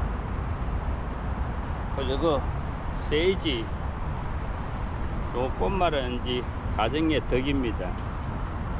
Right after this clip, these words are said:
요거는 이제, 어, 아프리카 들깨지요.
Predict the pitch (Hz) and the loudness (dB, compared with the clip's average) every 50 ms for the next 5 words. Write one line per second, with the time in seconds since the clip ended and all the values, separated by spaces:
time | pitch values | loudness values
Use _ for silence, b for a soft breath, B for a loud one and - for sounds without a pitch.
0 | - - - - - - - - - - - - - - - - - 120 - - | -2 -2 -2 0 0 0 0 0 0 0 0 0 -2 0 0 0 0 0 0 2
1 | - 147 143 123 117 104 - 110 110 - - - - - - - - - - - | 0 0 0 0 0 0 0 0 0 0 0 0 -2 -2 -2 -2 -2 -2 -2 -2
2 | - - - - - - - - 302 302 311 294 302 302 - - - - - - | 0 0 0 0 2 2 2 2 2 2 0 0 0 0 0 0 0 0 0 0
3 | - - - - - - - - - - - - - 208 - - - 220 240 - | -2 0 0 0 0 2 0 0 0 0 0 0 2 2 2 2 2 2 4 4
4 | - - - 269 247 254 - - 240 196 - - 165 156 - | 2 2 4 4 2 2 2 2 2 0 2 0 0 0 0